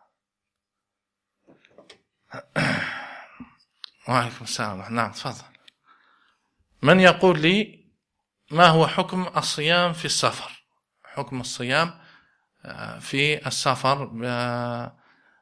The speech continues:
يعني، آه، التفصيل، يأتينا بالتفصيل. نعم، تفصيل ال-، الراجح ال-، الأخير الذي ذكرناه. نعم. إيه؟ إيه؟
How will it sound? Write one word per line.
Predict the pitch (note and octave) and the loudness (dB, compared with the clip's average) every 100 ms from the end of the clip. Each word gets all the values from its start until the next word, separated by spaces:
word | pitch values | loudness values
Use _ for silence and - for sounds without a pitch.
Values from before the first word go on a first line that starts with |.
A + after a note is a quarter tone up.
| _ - | _ -12
يعني، | - A2+ A#2 A2+ | -8 -2 0 0
آه، | A2+ A2+ A2+ A#2+ A#2 - F2 - - - | -2 -4 -6 -8 -10 -12 -14 -16 -16 -16
التفصيل، | - - C3 - B2 G2 | -10 -6 0 4 4 2
يأتينا | A2 A#2 - C#3 | -2 -4 -6 -4
بالتفصيل. | A2 - A2 - G#2+ F#2+ _ _ _ _ _ _ _ _ _ _ _ _ _ _ _ _ _ _ _ _ - | -6 -6 -6 -4 -6 -8 _ _ _ _ _ _ _ _ _ _ _ _ _ _ _ _ _ _ _ _ -14
نعم، | A2+ G#2+ - _ _ - | -8 -8 -10 _ _ -14
تفصيل | C#3 - C#3+ C#3 | -6 0 2 2
ال-، | B2+ A#2+ A#2 B2 A#2+ C3+ _ - - _ _ _ - | -2 -6 -12 -14 -16 -20 _ -20 -20 _ _ _ -4
الراجح | A2+ A2+ C#3 B2+ C3 C3 B2 | 2 6 8 6 2 -6 -6
ال-، | A#2+ A#2+ A#2+ A#2 B2 | -6 -6 -6 -6 -8
الأخير | A#2 - B2 - D3 | -4 -2 0 2 0
الذي | B2+ B2 B2 | 2 -2 -2
ذكرناه. | A2+ G#2 - - - - | -6 -8 -12 -14 -16 -12
نعم. | A2+ G2+ _ _ _ _ _ _ _ _ _ - | -10 -12 _ _ _ _ _ _ _ _ _ -6
إيه؟ | A#2 C3 E3 - _ _ _ _ _ _ _ _ _ _ _ _ _ _ _ _ _ _ _ _ _ _ _ _ _ _ _ _ | -2 0 -2 -10 _ _ _ _ _ _ _ _ _ _ _ _ _ _ _ _ _ _ _ _ _ _ _ _ _ _ _ _
إيه؟ | A#2 A2 A2+ E3 | -8 -6 -6 -8